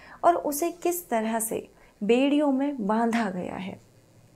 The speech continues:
अगर औरत अपना हक मांगती है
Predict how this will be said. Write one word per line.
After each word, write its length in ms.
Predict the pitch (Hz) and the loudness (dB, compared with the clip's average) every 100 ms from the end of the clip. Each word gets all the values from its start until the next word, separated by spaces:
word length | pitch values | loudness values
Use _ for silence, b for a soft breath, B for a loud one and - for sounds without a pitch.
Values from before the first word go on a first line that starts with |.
| b b - | b b -4
अगर 300 | 262 277 359 | -2 2 2
औरत 500 | 349 214 196 185 - - | 2 0 2 -2 -4 -4
अपना 460 | 277 277 302 - 240 | -2 0 -2 -2 0
हक 220 | 214 - - b b 226 | -2 -4 -20 b b -2
मांगती 420 | 240 254 254 254 | 2 2 2 0
है 200 | 202 | -2